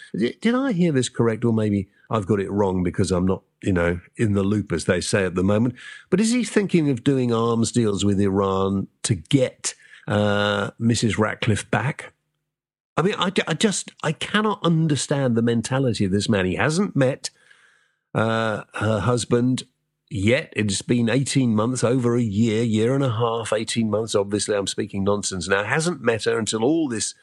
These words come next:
uh, happened. Now he's deemed to meet her. She spent this time in prison. She's now not well. The Foreign Office, what do they say?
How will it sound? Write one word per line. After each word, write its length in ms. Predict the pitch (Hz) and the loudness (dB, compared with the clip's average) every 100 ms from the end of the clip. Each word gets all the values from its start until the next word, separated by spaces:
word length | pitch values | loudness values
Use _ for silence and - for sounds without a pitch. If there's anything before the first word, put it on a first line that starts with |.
| - - - - - | -20 -20 -20 -20 -4
uh, 220 | 107 104 - | -2 -2 0
happened. 520 | 101 - 110 139 - _ _ _ - | -2 0 0 0 -4 _ _ _ -2
Now 380 | 107 123 175 147 | 0 2 2 2
he's 220 | 127 101 | 2 0
deemed 640 | - 135 127 117 92 - | 0 2 2 2 0 -2
to 100 | 98 | 0
meet 280 | 95 98 - | 2 0 0
her. 200 | 110 139 _ _ _ _ | -2 -4 _ _ _ _
She 180 | - 127 | -2 0
spent 460 | 117 - 135 131 - | 0 0 0 0 -2
this 260 | 123 139 - | -2 -2 0
time 340 | 139 127 127 | 0 2 2
in 120 | 113 | 0
prison. 380 | - 110 120 123 | 0 0 0 0
She's 240 | - 107 | 0 0
now 200 | 113 120 | 2 2
not 300 | 135 123 - | 2 0 -2
well. 440 | 123 113 95 110 - _ _ _ _ _ - | 0 2 2 0 -4 _ _ _ _ _ -2
The 100 | 135 | 0
Foreign 320 | - 233 254 | 2 2 2
Office, 400 | 247 247 240 - | 2 2 -2 0
what 100 | 220 | 0
do 60 | 226 | 0
they 180 | 220 | 0
say? 280 | 208 208 196 | 0 -2 -2